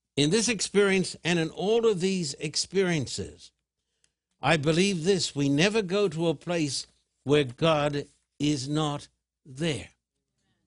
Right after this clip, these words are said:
And his presence is all we need. You may be going through a tough time. I would say, look up to God.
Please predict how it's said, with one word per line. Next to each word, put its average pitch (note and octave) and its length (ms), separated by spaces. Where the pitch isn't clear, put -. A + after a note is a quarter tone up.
And E3+ 140
his D#3 160
presence F3+ 580
is D#3 160
all E3 220
we D#3 140
need. C3 260
You A3 140
may G#3+ 160
be F3 120
going E3 360
through D3 340
a D3 60
tough E3 340
time. A2 480
I G3 180
would F#3 180
say, D3 640
look F#3+ 280
up G3 220
to F#3+ 100
God. F3 580